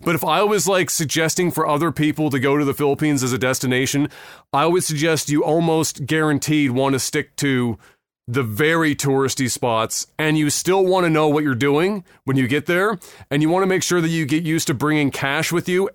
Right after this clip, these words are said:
everywhere you fucking go, because it's, it's required. Like, you'll walk into, like, a restaurant, and, uh, like, that looks like it's upscale, 'cause it is,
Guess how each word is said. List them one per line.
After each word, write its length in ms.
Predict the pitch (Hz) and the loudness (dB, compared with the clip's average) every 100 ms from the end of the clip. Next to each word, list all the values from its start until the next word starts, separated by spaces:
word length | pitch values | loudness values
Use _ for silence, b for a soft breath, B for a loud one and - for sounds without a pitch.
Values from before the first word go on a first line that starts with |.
| - | -2
everywhere 540 | 160 139 160 139 135 | -2 2 2 2 2
you 120 | 131 | 2
fucking 360 | 123 127 123 120 | 0 0 0 0
go, 260 | 113 98 - B B - | 0 -2 -4 B B -6
because 400 | 131 147 135 120 | 0 2 2 0
it's, 260 | 151 139 - 127 127 | -2 -4 -4 -8 -6
it's 240 | 165 143 | -4 -2
required. 600 | 127 - 139 139 104 95 | -4 -2 0 0 0 0
Like, 180 | 127 139 | -2 2
you'll 140 | 202 | 2
walk 260 | 214 208 196 | 2 2 2
into, 180 | 196 190 | 0 2
like, 240 | 180 165 | 0 0
a 80 | 147 | 0
restaurant, 760 | 131 117 160 - 147 139 110 - | 0 0 0 0 0 0 0 -2
and, 180 | 131 135 | 0 0
uh, 280 | 151 151 | 0 -2
like, 160 | 139 139 | -2 0
that 200 | 143 143 | -2 -2
looks 320 | 135 156 - | -2 -2 0
like 140 | 165 139 | -2 -2
it's 140 | 135 | -2
upscale, 580 | 139 - - 131 135 143 | -4 -4 -2 0 0 0
'cause 140 | 131 | -2
it 80 | 120 | 0
is, 320 | 123 156 180 | 0 0 -2